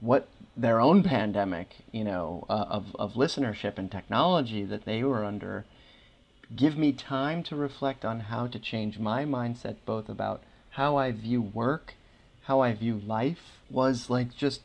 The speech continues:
the perfect alignment of the stars. So I started reading those books, and I started, you know, we started hiking together on Saturday mornings. You couldn't go anywhere. Um, so I had a lot of time, uh, being still, a lot of time with, you know, in peace,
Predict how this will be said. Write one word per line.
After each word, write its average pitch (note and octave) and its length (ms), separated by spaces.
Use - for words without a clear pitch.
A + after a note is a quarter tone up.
the D3+ 80
perfect D#3 500
alignment B2+ 680
of G#2 160
the G#2 100
stars. - 800
So - 200
I C#3+ 40
started E3 280
reading D#3 340
those C#3+ 180
books, D3 400
and B2 100
I A#2+ 40
started, B2 380
you B2 60
know, A#2+ 80
we A2 100
started B2+ 340
hiking C#3+ 520
together A#2 380
on G#2+ 160
Saturday G2+ 420
mornings. F#2+ 320
You - 60
couldn't B2+ 220
go A#2+ 220
anywhere. F#2+ 500
Um, A#2 500
so C3+ 120
I C3+ 40
had C3+ 60
a C3+ 40
lot B2+ 200
of D#3+ 80
time, C#3 480
uh, G#2+ 340
being B2 280
still, E3+ 640
a A2+ 60
lot B2 180
of A#2+ 100
time A#2 240
with, G#2+ 140
you A2 120
know, G#2 120
in G#2+ 180
peace, - 720